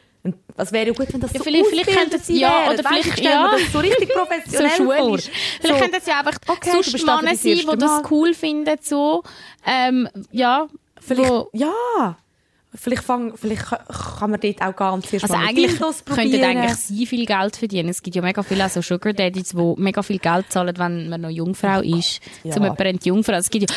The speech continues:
Speaker 2: was hat eine, hat doch ihre
Speaker 1: Ja,
Speaker 2: eigene
Speaker 1: aber
Speaker 2: Jungfräulichkeit für irgendwie einen Hunderttausiger verkauft.
Speaker 1: Ja,
Speaker 2: Hast du das
Speaker 1: hast du mal
Speaker 2: mitbekommen?
Speaker 1: gefragt, ob der andere dir etwas zahlt?
Speaker 2: Wer?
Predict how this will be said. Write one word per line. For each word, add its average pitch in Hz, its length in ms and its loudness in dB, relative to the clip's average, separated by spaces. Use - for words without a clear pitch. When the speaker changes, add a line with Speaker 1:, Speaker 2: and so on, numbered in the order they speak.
Speaker 2:
was 277 180 2
hat 302 160 2
eine, 247 320 0
hat - 80 -4
doch - 120 -2
ihre 214 140 4
Speaker 1:
Ja, - 120 2
Speaker 2:
eigene 233 220 0
Speaker 1:
aber 269 80 -2
Speaker 2:
Jungfräulichkeit 320 760 2
für - 60 -6
irgendwie 185 220 0
einen 170 100 2
Hunderttausiger 196 720 0
verkauft. - 240 -8
Speaker 1:
Ja, 156 240 2
Speaker 2:
Hast - 120 -8
du 165 40 -4
das 185 100 4
Speaker 1:
hast 262 160 2
du 202 80 4
mal 185 60 4
Speaker 2:
mitbekommen? 175 200 0
Speaker 1:
gefragt, 294 220 -2
ob - 140 -10
der 320 120 0
andere 302 240 -2
dir 285 80 0
etwas 285 320 -8
zahlt? - 480 -2
Speaker 2:
Wer? 180 320 -4